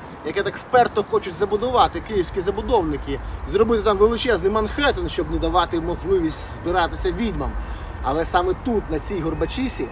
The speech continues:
заснувала лівобережна Лиса Гора. Найголовніше ж в Лисих гір Києва в дев'ятнадцятому сторіччі, місце зібрання усієї нечистої сили Києва. Докладніше про сучасну головну Лису Гору ми розповімо в більш вичерпному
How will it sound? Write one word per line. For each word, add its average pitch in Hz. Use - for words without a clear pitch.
заснувала 180
лівобережна 180
Лиса 151
Гора. 139
Найголовніше 180
ж 143
в 190
Лисих 185
гір 180
Києва 214
в 139
дев'ятнадцятому 156
сторіччі, 151
місце 180
зібрання 156
усієї 175
нечистої 156
сили 175
Києва. 123
Докладніше 254
про 226
сучасну 233
головну 190
Лису 165
Гору 262
ми 180
розповімо 170
в 180
більш 175
вичерпному 240